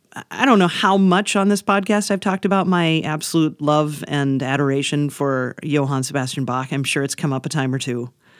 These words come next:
And when I'm having a particularly difficult time, it's like, it,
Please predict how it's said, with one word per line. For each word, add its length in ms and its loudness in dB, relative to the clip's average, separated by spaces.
And 600 -2
when 460 -2
I'm 160 2
having 320 0
a 60 -4
particularly 760 0
difficult 520 -2
time, 600 -4
it's 300 -2
like, 500 -2
it, 180 -12